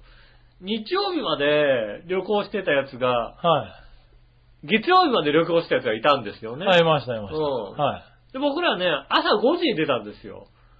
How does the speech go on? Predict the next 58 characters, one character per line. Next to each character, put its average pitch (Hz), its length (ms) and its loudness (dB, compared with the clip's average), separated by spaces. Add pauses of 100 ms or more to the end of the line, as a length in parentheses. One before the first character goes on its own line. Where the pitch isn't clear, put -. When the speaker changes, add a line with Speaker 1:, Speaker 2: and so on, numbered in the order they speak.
(120)
Speaker 1:
あ 120 140 -4
の、 110 100 -10
火 180 200 -4
曜 196 200 4
日。 190 60 -2
Speaker 2:
あ、 185 140 6
火 190 160 8
曜 214 140 6
日 202 40 0
の 202 80 6
朝 170 180 6
五 131 160 0
時 110 100 -10
ね。 107 80 -8
Speaker 1:
う - 40 2
ん。 143 320 0
Speaker 2:
は 143 200 2
い - 40 -8
は - 80 -8
い。 - 20 -8
Speaker 1:
ど 453 60 8 (360)
う 415 40 8
も 415 60 0
そ 240 120 6
れ 262 80 8
が 254 120 6
ね、 226 280 4
多 - 220 0
少 427 240 4
残 302 320 0
っ - 20 -12
て - 80 -10
た 202 100 4
よ 160 160 6
う 143 40 4
で。 190 60 8
Speaker 2:
あ - 20 10
ー、 165 1040 10
は 123 300 2
い 247 60 -4
は 269 60 0
い。 - 40 -2
Speaker 1:
一 - 160 -6
瞬 415 240 2
だ 349 140 4
け 330 80 4
雨 339 180 2
に 254 120 2
降 196 80 -2
ら 226 140 6
れ 208 80 2
た 156 140 0
ん 135 120 -8
で、 135 80 -2
Speaker 2:
は 147 600 4
い。 - 20 -6
Speaker 1:
ま 147 380 0
あ、 - 20 -12